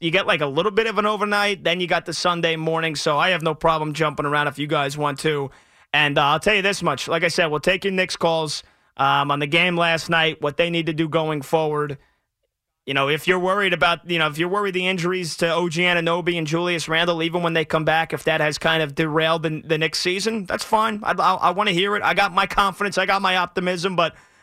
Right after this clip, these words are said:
I know that there's folks out there wanting to play devil's advocate or maybe not so much of a believer. But also this with the Yankees. Hal Steinbrenner and Brian Cashman finally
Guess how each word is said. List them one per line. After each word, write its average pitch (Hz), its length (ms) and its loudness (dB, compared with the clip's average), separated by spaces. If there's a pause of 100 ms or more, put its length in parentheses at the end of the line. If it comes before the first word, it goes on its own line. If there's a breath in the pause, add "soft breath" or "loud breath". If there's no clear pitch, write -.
(160 soft breath)
I 147 100 2
know 170 140 2
that 170 100 -4
there's 165 180 -2
folks 170 300 -2
out 160 160 0
there 165 160 0
wanting 160 280 -2
to 151 60 -4
play 156 220 -2
devil's 156 380 0
advocate 151 420 0
or 135 160 0 (140)
maybe 147 180 -2
not 156 240 0
so 160 140 -2
much 139 220 -2
of 143 100 -4
a 139 40 -2
believer. 135 440 -2 (420 soft breath)
But 170 120 2
also 220 260 0
this 196 240 -2
with 180 120 -2
the 175 60 -2
Yankees. 165 440 0
Hal 202 380 2
Steinbrenner 170 760 -2
and 135 100 -6
Brian 151 280 0
Cashman 151 540 -2 (180 loud breath)
finally 208 880 -2